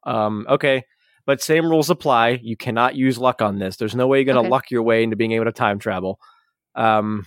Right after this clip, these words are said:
Speaker 1: so it's going to, what did I have you do before? A magic and a cool?
Speaker 2: Um,
Speaker 1: I think it was a weird and a cool that I had you do.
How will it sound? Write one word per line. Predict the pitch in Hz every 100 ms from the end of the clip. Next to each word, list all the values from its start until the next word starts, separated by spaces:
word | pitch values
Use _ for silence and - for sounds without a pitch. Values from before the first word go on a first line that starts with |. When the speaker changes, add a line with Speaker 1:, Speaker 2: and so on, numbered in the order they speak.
| -
Speaker 1:
so | 113 110
it's | 104
going | 120 117
to, | 113
what | 131 147
did |
I | 156
have | 151
you |
do | 143
before? | 135 127 113
A |
magic | 107 110 117 120
and | 117
a |
cool? | - 127 139 - _ _ _ _ _ _ _ _ _ _ -
Speaker 2:
Um, | 160 165 156 156 156 151 151 147 147 147 -
Speaker 1:
I | 117
think | 123
it | 123
was | 123
a | 110
weird | 117 123
and | 113
a | 101
cool | - 98
that | 95
I | 95
had | 101 95
you | 95
do. | 92 87